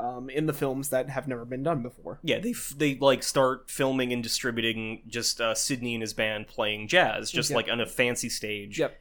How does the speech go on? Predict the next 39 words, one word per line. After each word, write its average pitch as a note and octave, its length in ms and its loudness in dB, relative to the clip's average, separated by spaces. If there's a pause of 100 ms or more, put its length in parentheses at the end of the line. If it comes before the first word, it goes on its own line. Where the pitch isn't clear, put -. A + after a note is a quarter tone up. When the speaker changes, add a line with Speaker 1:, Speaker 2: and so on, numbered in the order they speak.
Speaker 2:
and A2+ 180 0
then G#2+ 260 -4 (140)
they A2 180 0
distribute A2 560 -6
those G#2+ 380 -4
as, G#2+ 120 -8
like, G#2 260 -2
short D#3+ 220 2
films. - 300 -6
Speaker 1:
And F3+ 160 6
then F#3 120 6
he's G3 160 4
approached F#3+ 300 4
by F#3+ 100 4
that F3 200 4
same F3 260 2
guy E3 200 6
from F3+ 160 0
the E3 80 -2
party D#3+ 280 0
in E3+ 80 2
the F3+ 60 0
first D3+ 320 2
scene C#3+ 320 -4
that's D#3+ 200 2
Speaker 2:
Mm-hmm. E3+ 80 0
Speaker 1:
like, D#3+ 200 0
"Oh, G3+ 200 8
you F#3+ 100 2
should F3 180 -2
be F3+ 100 8
leader F3 360 2
of, D#3 100 2
like, E3 160 2
the D#3+ 80 -4
sound D#3 340 2
design C#3 380 -2
at C#3 120 -6
Kinetoscope." C3 680 -4